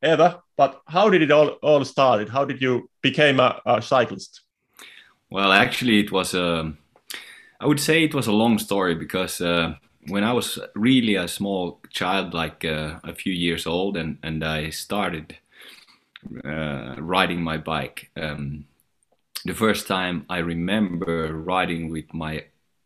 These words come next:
Speaker 2: my bike without training wheels, or what are they called? Um,
Speaker 1: Yeah.
Speaker 2: it was with my, my grandmom, and, uh,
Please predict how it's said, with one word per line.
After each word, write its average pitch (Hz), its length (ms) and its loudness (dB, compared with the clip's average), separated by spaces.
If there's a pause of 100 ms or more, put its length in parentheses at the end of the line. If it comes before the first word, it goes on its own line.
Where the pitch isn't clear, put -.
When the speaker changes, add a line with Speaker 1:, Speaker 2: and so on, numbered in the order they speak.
(180)
Speaker 2:
my 80 180 -8
bike 85 320 -4
without 101 580 0
training 101 440 0
wheels, 80 340 -10
or 78 300 -4 (160)
what 82 200 -10
are 80 120 -2
they 71 140 -6
called? 73 340 -8 (560)
Um, 80 580 -4 (960)
Speaker 1:
Yeah. 113 60 -4
Speaker 2:
it 113 60 -2
was 113 200 4
with 110 200 0
my, 95 480 0
my 92 180 0
grandmom, 95 800 0
and, 85 400 -2
uh, 82 260 -2